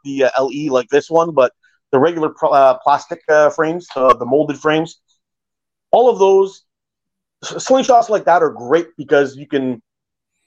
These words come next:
you can, they're a good beater. You can frame hit them and they're gonna, they're gonna survive. You can shoot it multiple ways, figure things out on what you like if you're more of a T T F guy or an O T T guy. Um, my only knock on that is that the fork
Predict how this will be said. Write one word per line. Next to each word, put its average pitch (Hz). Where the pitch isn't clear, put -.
you 160
can, 143
they're 175
a 143
good 156
beater. 170
You 139
can 127
frame 165
hit 156
them 165
and 120
they're 113
gonna, 123
they're 139
gonna 160
survive. 147
You 127
can 120
shoot 165
it 135
multiple 156
ways, 151
figure 156
things 165
out 156
on 131
what 147
you 143
like 139
if -
you're 120
more 139
of 117
a 113
T 156
T 139
F 151
guy 143
or 143
an 113
O 131
T 139
T 139
guy. 131
Um, 123
my 170
only 185
knock 170
on 175
that 160
is 131
that 135
the 135
fork 139